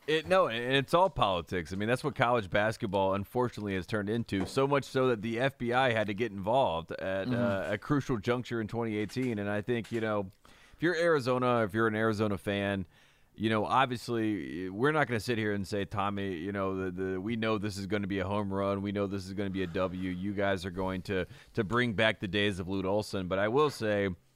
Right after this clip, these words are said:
Speaker 1: it is probably nice and it's probably good for Arizona to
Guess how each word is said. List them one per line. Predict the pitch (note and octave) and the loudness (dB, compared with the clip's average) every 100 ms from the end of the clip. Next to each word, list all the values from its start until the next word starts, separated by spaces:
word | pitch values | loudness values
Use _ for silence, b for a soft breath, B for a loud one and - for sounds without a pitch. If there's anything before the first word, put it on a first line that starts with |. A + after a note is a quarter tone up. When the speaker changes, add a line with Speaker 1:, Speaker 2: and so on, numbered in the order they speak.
| - A2 | -8 -2
Speaker 1:
it | |
is | B2 - | 0 0
probably | E3 G3 F3+ A#2 A#2 | 4 4 2 0 0
nice | G2 A2 B2 B2+ G2 | 2 0 2 -2 -4
and | A2+ | -6
it's | - | -2
probably | B2+ B2 A2 | 0 0 -2
good | E2 A2 A2+ | -2 -4 -2
for | A#2+ A#2 | -2 0
Arizona | A#2 A2+ G#2+ A2+ A#2 A2 b b b - | 0 0 -2 -2 -2 -2 b b b -6
to | B2 A#2 A2+ G#2+ G#2 G2 | -2 0 0 0 -2 -6